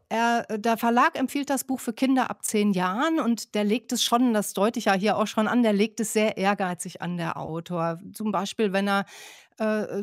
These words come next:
sich in die verschiedensten Kulturen zum Beispiel vertieft. Ja, die Kupferzeit, die Eisenzeit, das findet bei ihm nicht nur in Europa statt, sondern auch auf anderen Kontinenten. Und das nicht nur mit ein paar Randerwähnungen,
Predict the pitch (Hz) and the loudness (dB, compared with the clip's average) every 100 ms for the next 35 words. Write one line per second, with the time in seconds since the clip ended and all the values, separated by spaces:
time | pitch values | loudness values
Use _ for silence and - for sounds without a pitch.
0 | 196 208 202 214 240 233 254 233 - 277 | -8 -8 -6 -2 0 0 0 0 0 -2
1 | 277 - - 247 - 269 311 311 277 226 | -2 -8 -4 -4 -2 0 0 0 -2 0
2 | 196 202 - 202 - 180 - 196 180 180 | 0 0 -2 -8 -6 -10 -8 -8 -6 -8
3 | - 208 208 226 269 - 220 208 202 196 | -8 -6 -4 -4 -8 -2 -2 0 0 0
4 | 220 196 208 233 240 - 190 190 196 - | -2 -2 -2 0 -2 0 -2 -2 -4 -4
5 | 226 233 214 208 185 226 233 240 226 226 | -2 -2 0 -2 0 0 0 0 -2 -2
6 | 202 214 220 240 214 202 - 196 - 208 | -2 0 -2 -2 -2 -4 -2 -4 -2 -2
7 | 208 214 226 214 226 - 254 262 247 220 | 0 -2 -2 -2 -2 0 2 0 0 0
8 | 208 214 196 185 190 196 196 208 208 233 | 0 0 0 -2 -4 -6 -6 -4 0 0
9 | - 240 233 226 214 202 196 269 320 214 | 4 4 4 0 0 0 0 0 0 -2
10 | 190 190 190 190 185 | 0 0 0 0 -2